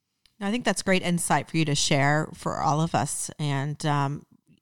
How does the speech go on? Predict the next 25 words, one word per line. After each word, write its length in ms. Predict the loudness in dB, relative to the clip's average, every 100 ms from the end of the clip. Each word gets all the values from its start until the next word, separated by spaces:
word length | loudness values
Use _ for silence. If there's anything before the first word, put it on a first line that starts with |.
| -14 -6
just 280 | -2 -2 0
sitting 240 | 0 2
here 100 | 4 2
as 100 | 2
you 80 |
say 240 | 0 2 4
that, 240 | 4 4
I 20 |
mean, 140 | 2 -2
have 100 | 2
you 140 | 2
been 160 | 0 -2
able 300 | -2 0 -2
to 180 | -2 -4
find 480 | 0 0 2 -2 -4
friends 680 | 0 2 2 0 -4 -8 -12 -16 -16 -14 -16 -18 -20 -14
or 220 | -2 0 2
make 240 | 0 0
friends 540 | -2 2 2 2 -4 -4
of 160 | -4 -2
other, 520 | -2 0 0 0 -2 -4
um, 340 | -4 -2 -4 -10 -18 -16
you 180 | -8 -4
know, 80 | -2
children 720 | 0 0 0 0 -2 -2 -8